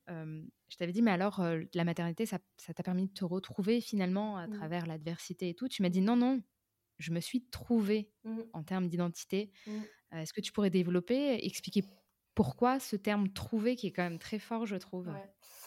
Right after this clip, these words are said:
Speaker 2: Alors, je me suis trouvée dans le sens où quand, euh,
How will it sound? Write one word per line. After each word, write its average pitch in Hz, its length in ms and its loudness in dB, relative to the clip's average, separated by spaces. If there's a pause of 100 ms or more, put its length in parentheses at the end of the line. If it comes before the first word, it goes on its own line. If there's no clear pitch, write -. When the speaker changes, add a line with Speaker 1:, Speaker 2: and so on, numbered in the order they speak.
(520)
Speaker 2:
Alors, 202 240 0
je 208 80 -4
me 226 100 -2
suis 254 200 -10
trouvée 269 640 -6
dans 240 100 0
le 226 80 0
sens 262 460 -10
où 214 240 -12
quand, 208 320 -12
euh, 180 400 -12